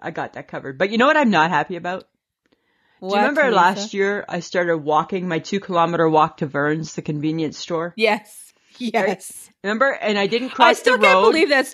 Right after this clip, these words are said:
Speaker 2: t-, I still can't believe that's two kilometers.
Speaker 1: It's two kilometers there and back, right? And, and I didn't cross the road because I was trying to be good.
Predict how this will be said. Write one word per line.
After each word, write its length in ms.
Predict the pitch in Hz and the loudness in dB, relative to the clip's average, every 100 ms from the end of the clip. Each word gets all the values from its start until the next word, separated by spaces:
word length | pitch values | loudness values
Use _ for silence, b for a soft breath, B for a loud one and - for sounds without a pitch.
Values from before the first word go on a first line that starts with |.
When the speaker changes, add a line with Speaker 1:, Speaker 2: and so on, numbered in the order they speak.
| - | -14
Speaker 2:
t-, 60 | 330 B B - | -20 B B -12
I 60 | |
still 180 | 277 370 | -6 -6
can't 160 | 392 370 | -6 -8
believe 220 | 269 254 | -8 -8
that's 180 | 226 220 | -8 -8
two 140 | 254 233 | -10 -12
kilometers. 600 | 202 202 202 165 170 - _ _ | -10 -10 -10 -10 -12 -16 _ _
Speaker 1:
It's 180 | 175 - | -18 -8
two 160 | 233 | -6
kilometers 500 | 220 220 202 175 170 | -2 2 2 2 0
there 160 | 175 165 | 2 2
and 80 | 151 | 2
back, 260 | 139 - 151 | 0 -2 -4
right? 220 | 175 - | -4 -2
And, 120 | 180 | -4
and 340 | 170 - 180 170 | -2 0 2 2
I 60 | |
didn't 220 | 165 208 - | 2 0 2
cross 280 | 202 202 | 2 2
the 100 | 233 196 | -2 0
road 340 | 160 160 165 | 2 2 -2
because 240 | 185 175 | -6 -2
I 60 | 160 | -2
was 100 | 156 | 0
trying 260 | 185 160 170 | 0 0 -2
to 60 | |
be 100 | 208 | -8
good. 440 | 180 180 175 214 | 0 2 2 0